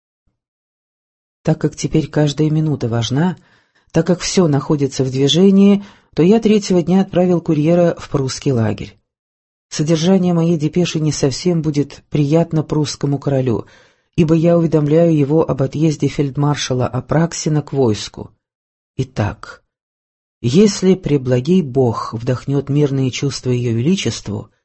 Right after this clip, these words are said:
то по тысяче причин было бы полезно, чтобы я был о том как можно скорее уведомлен.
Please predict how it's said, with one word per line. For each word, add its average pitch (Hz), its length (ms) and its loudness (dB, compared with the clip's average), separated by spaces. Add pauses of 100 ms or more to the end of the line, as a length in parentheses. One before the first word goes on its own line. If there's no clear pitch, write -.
(540)
то 120 100 0
по 143 140 2
тысяче 226 400 2
причин 196 500 2
было 170 160 4
бы 143 140 2
полезно, 127 680 0 (260)
чтобы 139 280 -2
я 170 160 2
был 147 160 0
о 131 80 0
том 147 240 -2
как 123 200 -6
можно 190 340 2
скорее 139 580 0 (400)
уведомлен. 107 600 -4